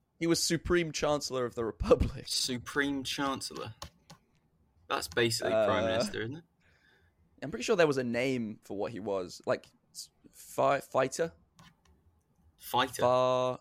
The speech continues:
Speaker 2: Far,
Speaker 1: Faria?
Speaker 2: far right.
Speaker 1: Fur-,
Speaker 2: Kaiser.
Speaker 1: furry? Furry.
Speaker 2: Furry.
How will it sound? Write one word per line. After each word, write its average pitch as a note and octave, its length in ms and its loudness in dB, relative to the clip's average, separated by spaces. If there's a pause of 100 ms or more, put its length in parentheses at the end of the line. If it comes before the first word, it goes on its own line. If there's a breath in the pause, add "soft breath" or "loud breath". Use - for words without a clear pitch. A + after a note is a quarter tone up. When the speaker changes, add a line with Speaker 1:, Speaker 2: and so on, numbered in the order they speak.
(380)
Speaker 2:
Far, C3+ 600 4
Speaker 1:
Faria? D3 560 0 (400)
Speaker 2:
far A#2 320 0
right. C#3 240 6
Speaker 1:
Fur-, C#3+ 300 -2 (360)
Speaker 2:
Kaiser. B2 320 8
Speaker 1:
furry? F3 320 -2 (640)
Furry. B2+ 600 4 (260)
Speaker 2:
Furry. G#2+ 480 2